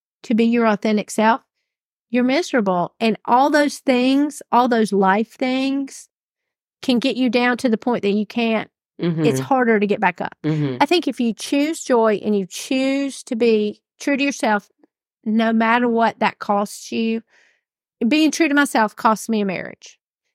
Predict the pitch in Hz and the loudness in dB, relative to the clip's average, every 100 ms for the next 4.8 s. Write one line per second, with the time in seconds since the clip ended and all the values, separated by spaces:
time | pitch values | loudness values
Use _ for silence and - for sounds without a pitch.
0 | _ _ 220 202 - 247 247 - - 240 | _ _ -6 -6 2 2 2 -4 -2 0
1 | 226 226 214 214 - _ _ _ _ _ | 0 0 -2 -4 -10 _ _ _ _ _
2 | - 233 226 220 240 - 233 - 196 160 | 0 2 2 -2 -6 -8 -10 -4 -4 -4
3 | - - _ _ _ _ - 233 - - | -12 -16 _ _ _ _ -2 -2 -2 0
4 | 269 277 - - 262 247 240 240 | 4 4 0 -2 0 2 0 -2